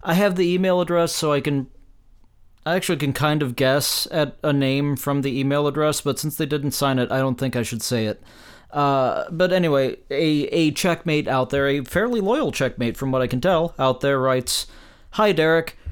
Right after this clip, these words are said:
First time writing in, but I've listened to the show on and off for a couple of years. Uh, don't know why they felt the need to specify that it was on and off. They could just say they've listened to the show for a couple of years. I'd,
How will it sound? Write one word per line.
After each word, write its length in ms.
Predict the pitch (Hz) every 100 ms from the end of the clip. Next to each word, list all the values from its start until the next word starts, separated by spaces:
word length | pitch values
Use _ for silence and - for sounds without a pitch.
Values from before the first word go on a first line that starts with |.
| -
First 340 | - 202 190
time 240 | 185 185 170
writing 280 | 170 160
in, 220 | 170 180 175
but 100 | 151
I've 160 | 143
listened 260 | 160 151 160
to 60 |
the 80 | 147
show 340 | 135 151 147 143
on 220 | 139 135
and 120 | 131
off 240 | 160 165
for 180 | - 135
a 40 | 123
couple 340 | 139 113 120
of 60 | 120
years. 500 | 147 156 180 - - - - - -
Uh, 280 | - 135 127
don't 260 | 113 139 135
know 120 | 139
why 220 | 131 131
they 100 | 127
felt 260 | 123 135 123
the 80 | 127
need 220 | 127 123
to 60 |
specify 520 | 117 131 123 123 127 123
that 120 | 123
it 100 | 123
was 140 | 127
on 200 | 120 120
and 120 | 113
off. 420 | 131 165 170 - - -
They 120 | 135
could 140 | 120
just 200 | 113 120
say 160 | 131 123
they've 200 | 120 113
listened 280 | 120 123 120
to 40 |
the 80 | 110
show 300 | - 127 127
for 160 | -
a 40 | 123
couple 280 | 127 113 117
of 60 |
years. 380 | 117 135 143 - -
I'd, 260 | 113 107